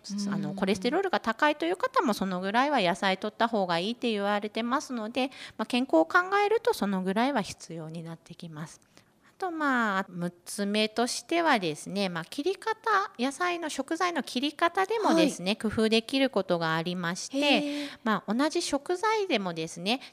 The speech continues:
Speaker 2: 小さく切るよりも、あの、大きめに切って味付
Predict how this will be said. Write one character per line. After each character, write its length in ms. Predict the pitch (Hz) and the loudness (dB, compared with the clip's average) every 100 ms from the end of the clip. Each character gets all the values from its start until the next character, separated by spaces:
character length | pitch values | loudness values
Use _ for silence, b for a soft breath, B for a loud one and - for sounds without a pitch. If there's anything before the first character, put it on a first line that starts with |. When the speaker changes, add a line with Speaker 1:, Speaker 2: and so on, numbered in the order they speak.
| - | -6
Speaker 2:
小 220 | 440 440 | -4 0
さ 160 | - 302 | 0 -2
く 160 | - | -6
切 160 | - 220 | -4 0
る 160 | 190 175 | 2 2
よ 140 | 160 | 0
り 160 | 160 175 | -2 0
も、 400 | 294 220 - _ | 2 2 -2 _
あ 60 | 156 | -12
の、 220 | 147 - | -4 0
大 120 | 320 | -2
き 160 | - 427 | -2 -4
め 140 | 453 | -2
に 140 | 427 | -2
切 160 | - 381 | -2 -4
っ 20 | |
て 220 | 381 330 | -2 0
味 260 | 294 277 311 | 2 2 -4
付 180 | - | -10